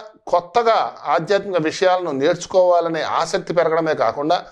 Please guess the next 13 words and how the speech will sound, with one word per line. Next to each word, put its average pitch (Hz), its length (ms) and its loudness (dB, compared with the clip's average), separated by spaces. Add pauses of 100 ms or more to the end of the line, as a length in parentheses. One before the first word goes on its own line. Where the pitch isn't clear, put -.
(380)
వాటిని 165 340 2
నేర్చుకోవడానికి 175 640 2
కూడా 147 220 2 (340)
కృషి 156 300 -2
చేస్తారు. 117 520 -2 (760)
ఈ 180 140 6
సంవత్సరం 214 540 0 (320)
శని 214 420 2
మరియు 196 320 2 (120)
కేతువు 185 340 2
గోచారం 165 520 2 (420)
అనుకూలంగా 175 560 2
ఉండదు 156 360 0